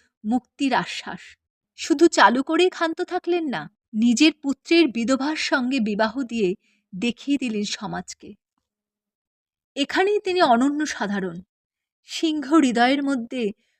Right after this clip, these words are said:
কুসুম কোমল অনুভূতির প্রকাশ।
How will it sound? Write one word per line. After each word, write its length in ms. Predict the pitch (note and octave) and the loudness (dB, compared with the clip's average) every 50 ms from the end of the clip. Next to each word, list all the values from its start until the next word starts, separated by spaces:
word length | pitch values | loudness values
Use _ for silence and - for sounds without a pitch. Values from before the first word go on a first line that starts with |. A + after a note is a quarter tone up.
| _ _ _ | _ _ _
কুসুম 480 | - D#4+ D4+ D4 - - - F4 E4+ E4+ | -2 0 0 0 0 2 2 2 2 0
কোমল 340 | - E4 D4 C#4+ D4+ C#4+ C4+ | -2 -2 0 2 2 2 2
অনুভূতির 520 | A#3+ A3 A3+ A3 - A#3+ - B3 A#3+ A#3 | 2 2 0 -2 -4 -6 -10 -10 -10 -10
প্রকাশ। 640 | - - G3 F3+ - - F3 F#3 F3+ - - - - | -10 -12 -14 -12 -10 -8 -8 -8 -8 -10 -12 -14 -16